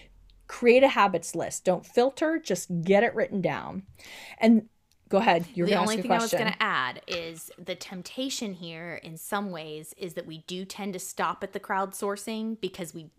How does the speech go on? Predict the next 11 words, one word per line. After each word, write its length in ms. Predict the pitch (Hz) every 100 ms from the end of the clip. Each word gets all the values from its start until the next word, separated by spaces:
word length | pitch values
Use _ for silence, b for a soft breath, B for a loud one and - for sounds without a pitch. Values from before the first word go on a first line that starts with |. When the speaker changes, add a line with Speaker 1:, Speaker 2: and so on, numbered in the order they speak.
| -
Speaker 2:
you 100 | 170
know, 160 | 156
we, 220 | 143 160 -
we 120 | 175
can 160 | - 170
shy 260 | - 180
away 240 | 180 175 175
from 180 | - 160
asking 400 | 165 160 - 190
other 220 | 190 196
people. 560 | 196 208 190 208 208 208